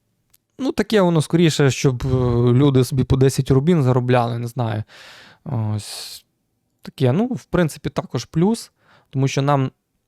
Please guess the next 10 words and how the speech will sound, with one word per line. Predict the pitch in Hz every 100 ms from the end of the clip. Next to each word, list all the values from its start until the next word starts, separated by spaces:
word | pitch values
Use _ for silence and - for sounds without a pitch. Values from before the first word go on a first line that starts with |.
| _
е, | 139 131
зараз, | 139 139 123
до | 135
речі, | 139 -
юзаю | 139 170 143 131 127
це, | - 165 147
е, | 131 139 123 120 _ - - 139 -
перевожу | 131 131 139 135 135
героїв | 123 135 143 131 123
на | 127 123 120